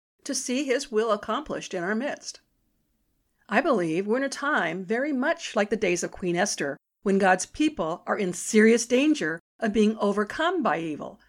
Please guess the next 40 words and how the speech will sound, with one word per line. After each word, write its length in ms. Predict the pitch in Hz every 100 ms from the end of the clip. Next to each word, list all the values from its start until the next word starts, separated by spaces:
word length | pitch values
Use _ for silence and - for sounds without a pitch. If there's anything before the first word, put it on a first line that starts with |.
| _ _ _ _
As 220 | - 185
you 100 | 220
know, 320 | 247 311 190 170 -
for 120 | - 220
the 100 | 208
Jews 340 | 185 240 254
of 120 | 240
Esther's 420 | - 247 254 294 285
day, 540 | 254 220 170 160 190 _ _
evil 320 | 220 214 240
Haman 560 | 254 294 285 180 156 208 -
plotted 560 | - 285 285 160 - _
to 100 | -
destroy 520 | 220 208 - 262 254 254
all 240 | 226 233 285
the 80 | 294
Jews 440 | 285 262 175 170
in 140 | 190
King 240 | 190 208 196
Ahasuerus' 720 | 185 180 190 165 147 143 151
province. 640 | - 190 180 175 - - - _ _
Well, 280 | - 180 233 - _
the 80 | 208
same 480 | 202 - 226 233 240
evil 260 | 220 202
spirit 400 | - - 240 214
that 140 | - -
plotted 340 | 214 196 196
to 80 | 190
destroy 500 | 165 - - 208 202
God's 280 | 190 175 170
people 300 | 190 160 147
then 400 | 165 180 220 269 _ _ _
is 160 | 254 214
working 360 | 220 208 220 226
to 100 | 226
destroy 580 | 254 - 185 156 156 196
God's 300 | 165 170 -
people 320 | - 139 151
today. 460 | 202 240 269 160